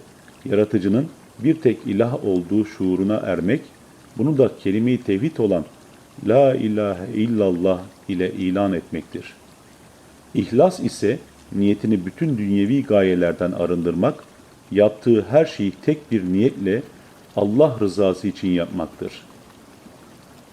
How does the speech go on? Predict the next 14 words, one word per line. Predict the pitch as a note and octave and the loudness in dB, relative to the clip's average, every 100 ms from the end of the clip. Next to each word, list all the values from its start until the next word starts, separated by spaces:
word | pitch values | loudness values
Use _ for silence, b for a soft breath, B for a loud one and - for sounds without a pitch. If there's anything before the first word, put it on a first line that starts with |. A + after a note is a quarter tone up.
| - - - - - - - - | -20 -20 -20 -20 -20 -20 -20 2
Sure, | G#2+ G2+ B2+ E3 - - - - | 4 6 6 4 -6 -20 -20 -14
bana | F#2+ F2+ G#2+ | -2 2 2
ne | G#2 F#2 | 2 2
diyor? | E2 D#2 - - - - - - - - - - - - - - - | 0 -6 -8 -20 -20 -20 -20 -20 -20 -20 -20 -20 -20 -20 -20 -16 0
Eğer | A2 E3+ F#3 A#2+ | 6 6 6 2
bu | A2 | 2
dünyada | A2+ G2+ F#2+ E2+ F2 | 2 4 4 2 0
bulunma | E2+ G2 G#2 B2+ | 0 0 2 4
niyetini | D3 A2 - E2+ D2+ - - - - - - | 6 4 2 -4 -6 -10 -20 -20 -20 -20 0
tek | - - - | 0 0 -2
bir | G#2+ | 0
niyetle | F#2+ G2+ A2 G#2 G2 | 2 0 0 -2 -6
ifade | - F2+ F2 F#2 G2+ | -2 0 0 0 -2
edip | F2+ | -4